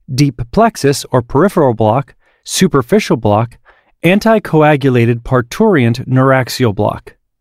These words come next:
Has recommendations for both regional and pain procedures, lists mechanism of action, and limited duration or half-life information for each drug. Includes a P D F of asra's twenty eighteen pain guidelines,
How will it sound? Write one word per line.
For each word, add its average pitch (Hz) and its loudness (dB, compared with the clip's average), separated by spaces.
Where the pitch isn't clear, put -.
Has 220 0
recommendations 185 2
for - -2
both 131 0
regional 185 0
and 131 0
pain 139 0
procedures, 120 -2
lists 160 2
mechanism 131 0
of 117 0
action, 131 0
and 156 2
limited 202 2
duration 143 0
or 123 -2
half-life 135 -2
information 131 0
for 127 -2
each 143 -6
drug. 131 0
Includes 196 2
a 143 0
P 214 0
D 170 4
F 131 0
of 139 0
asra's 139 0
twenty 170 0
eighteen 147 0
pain 135 0
guidelines, 120 -2